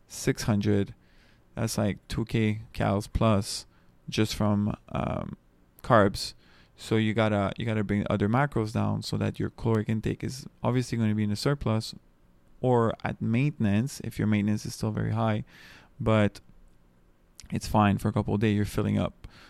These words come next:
So what I did is I filled up early into the week to a point where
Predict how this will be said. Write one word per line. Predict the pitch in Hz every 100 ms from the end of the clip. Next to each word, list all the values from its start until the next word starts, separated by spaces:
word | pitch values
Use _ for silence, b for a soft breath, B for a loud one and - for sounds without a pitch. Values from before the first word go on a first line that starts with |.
| B
So | -
what | 113
I | 127 127
did | 135
is | 131
I | 123
filled | 107 - 117
up | 110 113 -
early | 123 127 127
into | 117
the | 110
week | 107 131 143 - - b b b b
to | -
a | 127
point | - 135 131 123
where | 113 107